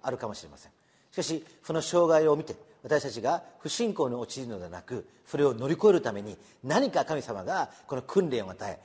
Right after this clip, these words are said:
そして神様が私たちが忍耐して従っていくときに、私たちを成長させて、そしてその戦いに勝利して、約束のものを手に入れることができる。そのことを私たちに教えるんではないでしょうか。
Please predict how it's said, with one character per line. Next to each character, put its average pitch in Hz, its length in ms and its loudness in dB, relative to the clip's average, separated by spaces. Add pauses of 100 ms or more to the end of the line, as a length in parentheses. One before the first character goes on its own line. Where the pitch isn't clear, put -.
(240)
そ 165 80 -6
し - 60 -4
て 147 440 -2
神 143 180 2
様 131 160 -6
が 123 80 0
私 160 160 2
た - 80 -8
ち 147 40 2
が 147 60 4
忍 233 240 2
耐 147 180 2
し - 60 -6
て 107 160 -6
従 135 240 0
っ 123 40 -4
て - 100 -10
い 110 40 -8
く 110 60 -8
と 107 80 -8
き 110 100 -12
に、 196 320 -6 (140)
私 151 240 2
た - 60 -10
ち 139 60 0
を 127 40 -4
成 262 260 4
長 214 120 0
さ 175 80 -4
せ - 80 -10
て、 - 80 -18 (560)
そ 185 80 -4
し - 80 -10
て - 440 -6
そ 131 60 -10
の 120 80 -6
戦 104 280 -6
い - 20 -6
に 95 80 -10
勝 160 260 6
利 110 60 -2
し - 100 -10
て、 - 540 -4
約 120 200 -2
束 - 200 -6
の 107 40 -6
も 127 100 -6
の 156 100 -2
を 139 60 -4
手 214 180 0
に 202 80 4
入 156 60 0
れ 123 80 0
る - 40 -8
こ 107 80 -4
と 95 60 -10
が 90 80 -8
で 90 80 -14
き 107 100 -12
る。 90 100 -12 (400)
そ 170 80 -2
の 156 80 2
こ 143 120 2
と 180 100 0
を 170 40 6
私 131 200 2
た 120 80 -4
ち 95 80 -8
に 139 160 -6
教 120 100 -8 (120)
え 156 80 4
る 156 80 4
ん - 20 -2
で 127 80 4
は 110 60 4
な 117 80 6
い - 20 4
で 95 60 2
し - 80 -6
ょ 92 40 -4
う - 40 -14
か。 - 160 -12